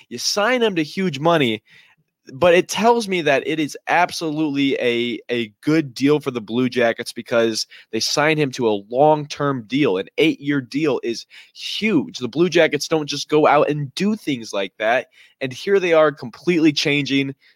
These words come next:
the way that people view Columbus, the way that people view Columbus as a, a not only a, a hockey team to play for, and the fact that they can be competitive. And I think them hiring Matt, Mike Babcock has certainly made them a team that, boom, that gets you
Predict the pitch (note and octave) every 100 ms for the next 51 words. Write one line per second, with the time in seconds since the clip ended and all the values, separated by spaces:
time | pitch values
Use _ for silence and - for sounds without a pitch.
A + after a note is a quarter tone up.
0 | _ G2+ A#2 A2+ G#2+ B2+ D3 C#3+ B2 -
1 | C#3+ B2 G#2+ B2 B2+ - A#2+ A#2 A#2 -
2 | A2 A2+ A2 - A#2 A2 A2 G2+ A2 A2
3 | - A2 G#2+ G2+ G2+ G2 G2 F2+ - -
4 | F#2+ - _ _ _ _ _ B2 C#3 D3
5 | C#3 B2+ A2 G2+ - - C3+ C#3+ C#3 D3
6 | C3 - C3+ C3+ C3 C3 B2+ - - _
7 | _ A2 G#2+ G#2+ A#2+ A#2+ G#2 A2+ - A2
8 | G#2 G2+ - G#2+ C3+ C3 G2+ - C#3 C#3+
9 | D3+ C#3+ A2 A#2 - D3+ A#2 C3+ C3 B2
10 | B2+ A#2 A2 G#2+ - A#2 C3 - C#3+ C#3+
11 | - C#3 C3+ G#2 - - G3+ D#3 C3+ A2+
12 | A2+ G#2+ A2 A2 - - - A2+ - C3+
13 | B2+ A#2+ A#2 - _ _ G#3+ F3+ G2+ -
14 | C#3 C#3+ - F#3 - F#3 D#3